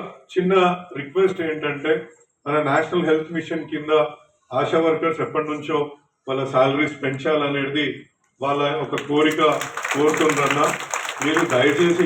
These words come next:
కేంద్ర ప్రభుత్వం నుంచి వాళ్ళకు ఎన్హెచ్ఎం నుంచి ఏదైతే కంపెన్సేషన్ స్టేట్ గవర్నమెంట్స్ కి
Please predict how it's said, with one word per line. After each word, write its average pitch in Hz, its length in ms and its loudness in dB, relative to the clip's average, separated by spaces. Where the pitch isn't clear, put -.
కేంద్ర 151 240 2
ప్రభుత్వం 156 520 -2
నుంచి 147 340 0
వాళ్ళకు 160 480 2
ఎన్హెచ్ఎం 165 480 0
నుంచి 160 360 0
ఏదైతే 175 420 2
కంపెన్సేషన్ 170 720 -2
స్టేట్ 160 360 -6
గవర్నమెంట్స్ 160 460 -2
కి 156 100 -2